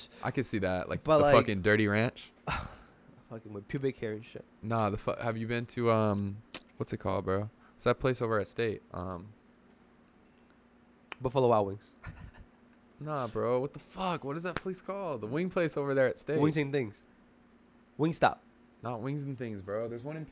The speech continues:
Speaker 1: uh, in O B
Speaker 2: Wings
Speaker 1: too.
Speaker 2: Empire.
Speaker 1: Nah, bro.
Speaker 2: What the fuck?
Speaker 1: There's one in O B too.
Speaker 2: Does it talk to you? What the fuck?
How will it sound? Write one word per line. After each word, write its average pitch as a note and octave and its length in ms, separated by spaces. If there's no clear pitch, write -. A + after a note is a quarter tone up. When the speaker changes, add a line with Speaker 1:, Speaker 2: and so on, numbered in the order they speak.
Speaker 1:
uh, A2+ 240
in G#2 140
O F#2 80
B A#2+ 60
Speaker 2:
Wings F3+ 160
Speaker 1:
too. F3 80
Speaker 2:
Empire. A#2 440
Speaker 1:
Nah, E3 460
bro. D3+ 600
Speaker 2:
What C3+ 300
the D#3+ 60
fuck? E3+ 440
Speaker 1:
There's C3 220
one D#3 140
in D3+ 80
O C#3 160
B C3 280
too. A2 440
Speaker 2:
Does A2+ 140
it G#2 80
talk C3 240
to B3 100
you? A#3+ 120
What G#3+ 120
the A3 80
fuck? E4 240